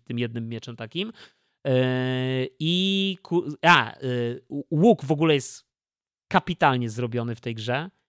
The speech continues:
I jak mi się gęba cieszyła, stary, jak, jak się przesiadłem na łuk i zacząłem sobie się bawić łukiem, odkrywać te kombosy, odkrywać to, w jaki sposób. No, e, pamiętam,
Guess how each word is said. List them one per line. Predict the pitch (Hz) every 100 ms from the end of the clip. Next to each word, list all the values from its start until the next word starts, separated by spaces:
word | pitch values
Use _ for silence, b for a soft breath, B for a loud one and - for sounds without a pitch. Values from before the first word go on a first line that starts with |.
| _ -
I | 143
jak | 156
mi | 202
się | 196 160
gęba | 170 185 165
cieszyła, | - 147 185 160
stary, | - 160
jak, | 151 139
jak | 147 -
się | 147
przesiadłem | - 151 190 170 165 151
na | 147
łuk | 143 120
i | 131
zacząłem | 135 175 156
sobie | 165 156
się | 139 139
bawić | 156 139 -
łukiem, | 151 123 117 117 B -
odkrywać | 165 - 170 175 151 139 - B B
te | 170
kombosy, | - 160 143 143 - 151
odkrywać | 139 175 165 -
to, | 156
w |
jaki | 156 151
sposób. | 160 139
No, | 131 B B B B 165
e, | 151 143 143 - B
pamiętam, | 160 175